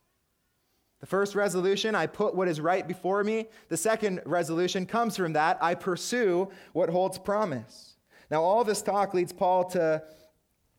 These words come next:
the positive exhortation in the second half of verse seven, where he says to Timothy, "Rather, train yourself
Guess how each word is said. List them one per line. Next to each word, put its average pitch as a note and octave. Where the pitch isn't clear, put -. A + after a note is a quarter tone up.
the C#3+
positive E3+
exhortation E3+
in C#3
the C#3
second E3
half D#3
of C#3+
verse D3+
seven, C#3+
where C#3
he C#3+
says E3+
to C#3
Timothy, D3
"Rather, D3
train G3+
yourself F3+